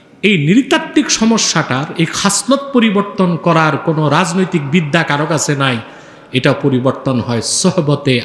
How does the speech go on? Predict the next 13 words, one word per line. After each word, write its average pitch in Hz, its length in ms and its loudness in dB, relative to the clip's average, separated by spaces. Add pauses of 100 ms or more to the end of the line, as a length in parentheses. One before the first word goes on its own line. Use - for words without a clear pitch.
আউলিয়া, 110 680 4 (800)
আল্লাহওয়ালা 131 840 0 (380)
বুজুর্গ 208 520 4
ব্যক্তিদের 180 580 2
সান্নিধ্যে 170 760 2
গেলে 175 280 2 (420)
এই - 60 2
খাসলাতটাও - 720 0
আল্লাহ 147 240 4
বদলায় 123 440 4
দেন, 113 180 2
বলেন 107 200 2
সুবহানাল্লাহ। 101 920 -4